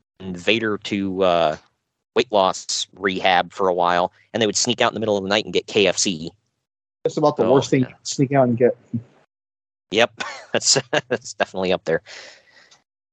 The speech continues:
Speaker 1: So,
Speaker 2: Not a
Speaker 1: there's
Speaker 2: knock
Speaker 1: some
Speaker 2: on it. No, I do eat it at times, but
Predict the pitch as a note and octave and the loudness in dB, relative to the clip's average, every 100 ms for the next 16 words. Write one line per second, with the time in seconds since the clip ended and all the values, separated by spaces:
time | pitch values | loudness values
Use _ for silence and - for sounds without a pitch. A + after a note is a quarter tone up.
0 | _ _ _ - F#3 F3+ F3 - - C4 | _ _ _ 2 6 8 6 2 0 4
1 | A3 C4 D#3+ C3+ - _ C#3 D#3 E3 G#3+ | 4 4 2 -4 -8 _ -2 0 4 6
2 | F#3 E3+ B2 A#2+ B2 B2 - | 6 4 2 2 -4 -4 -2